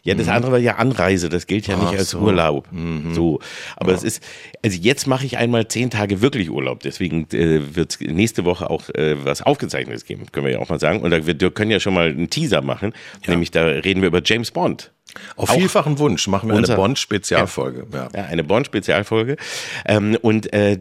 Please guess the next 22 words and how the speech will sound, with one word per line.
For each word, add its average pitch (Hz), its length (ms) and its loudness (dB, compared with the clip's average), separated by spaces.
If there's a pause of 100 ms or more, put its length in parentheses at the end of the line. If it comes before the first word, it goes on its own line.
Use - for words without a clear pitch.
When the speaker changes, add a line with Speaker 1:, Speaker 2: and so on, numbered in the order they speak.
Speaker 1:
äh, 92 320 2
da 98 120 0
bin 107 160 2
ich 113 100 0
jetzt 110 160 -2
dann 95 120 2
ja 90 240 2
wirklich - 320 0
mal 65 180 -2
weg. 104 160 -2
Und 92 160 -2
ich 98 140 -4
habe 113 160 0
mir 98 80 2
aber 117 180 2
doch 120 240 0
vorgenommen, 156 320 0
nee, 156 80 4
ich 135 160 2
schwimme 247 380 2
wirklich 80 320 -4
viel. 117 260 0